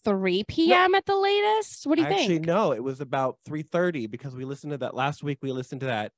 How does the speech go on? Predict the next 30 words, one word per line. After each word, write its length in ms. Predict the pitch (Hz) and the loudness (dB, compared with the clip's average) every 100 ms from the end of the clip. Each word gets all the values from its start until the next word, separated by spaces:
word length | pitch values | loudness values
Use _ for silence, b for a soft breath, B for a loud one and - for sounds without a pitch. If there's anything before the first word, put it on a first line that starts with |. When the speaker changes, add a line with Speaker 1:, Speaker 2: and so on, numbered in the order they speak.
| b b b b _ - | b b b b _ 0
Speaker 2:
um, 360 | 147 139 127 | 2 2 -2
judge, 460 | 123 151 151 127 123 | 0 2 4 2 -2
and 100 | 131 | -6
he 80 | 147 | -6
said 180 | 156 135 | -6 -2
Speaker 1:
Oh, 60 | |
Speaker 2:
something 200 | 135 131 | -2 -2
Speaker 1:
that's 80 | 135 | -4
Speaker 2:
about, 240 | - 123 - | -2 -2 -2
Speaker 1:
right. 100 | - _ _ _ | -6 _ _ _
Speaker 2:
yeah, 320 | 147 147 131 120 | -6 -2 -2 0
it, 200 | 123 127 | -2 0
so 120 | 160 | -2
it 20 | |
was 120 | 147 | 0
about 260 | 143 139 - | -2 -4 -4
three 140 | 151 | -8
thirty. 520 | - 135 120 95 101 127 _ _ _ _ _ | -4 -4 -4 -8 -14 -20 _ _ _ _ _
Speaker 1:
When 140 | - 302 | -20 -16
she 120 | 294 | -6
got 180 | 262 262 | -2 -2
arrested. 720 | 233 240 254 - - 151 147 - | 0 2 2 0 0 0 0 2
And 180 | 277 | 4
then 260 | 294 294 277 | 6 6 4
Speaker 2:
Yeah. 40 | |
Speaker 1:
when 160 | 262 285 | 2 2
they 160 | 285 285 | 2 -2
pick 320 | - 277 - | -2 -4 0
her 220 | 415 339 | 0 2
up, 300 | - 208 311 | 4 4 4